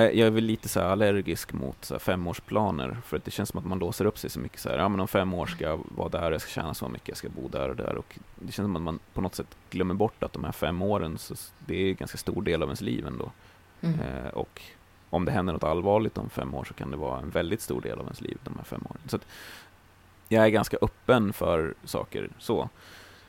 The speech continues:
Speaker 1: Men framförallt så är jag väl ganska öppen för att även om jag bestämmer mig för att göra något om två år så är jag ganska öppen för att det kanske inte alls sker. Om två år kanske inte alls är sugen på det här.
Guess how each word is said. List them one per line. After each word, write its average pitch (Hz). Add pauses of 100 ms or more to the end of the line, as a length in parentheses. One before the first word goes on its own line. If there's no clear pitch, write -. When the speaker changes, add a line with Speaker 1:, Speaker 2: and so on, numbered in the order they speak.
(120)
Speaker 1:
Men 101
framförallt 104
så 117
är 101
jag 95
väl 92
ganska 95
öppen -
för 76
att 85
även 92
om 117
jag 92
bestämmer 113
mig 92
för 87
att 98
göra 101
något 110
om 87
två 71
år 69
så -
är -
jag 73
ganska -
öppen -
för -
att 67 (280)
det 110
kanske -
inte -
alls 92
sker. -
Om 87
två -
år 90
kanske -
inte -
alls 113
är -
sugen -
på -
det -
här. -